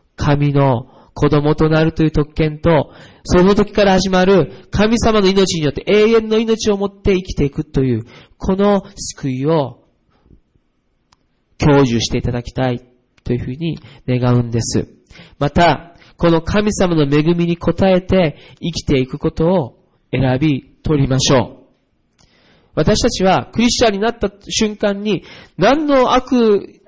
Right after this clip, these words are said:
意をも、悪意も持たなくなるかって言ったら、全然そんなことないですね。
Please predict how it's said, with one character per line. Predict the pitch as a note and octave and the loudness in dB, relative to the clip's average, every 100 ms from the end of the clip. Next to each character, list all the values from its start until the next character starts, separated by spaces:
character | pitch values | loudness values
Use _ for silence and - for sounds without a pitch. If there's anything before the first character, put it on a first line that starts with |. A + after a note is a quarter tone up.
| _ - | _ -6
意 | F#3 | 0
を | F3 E3 | 2 2
も、 | G3 D3+ - | 2 0 -2
悪 | G3 - G3+ | -4 0 0
意 | |
も | E3+ F3 B2 | 2 0 0
持 | C#3 | -2
た | F#3 | 0
な | F3+ E3+ | 0 0
く | D#3 | 0
な | D3+ | -2
る | |
か | - | -4
っ | B2+ | -6
て | C3 | -6
言 | - | -6
っ | |
た | B2 | -4
ら、 | C3+ A#2 - - | -4 -4 -8 -6
全 | F3 | -4
然 | A#3 A#3 | -2 -2
そ | - B3 | -2 -8
ん | |
な | B3 A#3+ | -6 -4
こ | A3+ | -4
と | D#3+ | -4
な | D3 | -4
い | C3 | -4
で | G#2+ | -6
す | - | -6
ね。 | D3+ D4 _ | -4 -4 _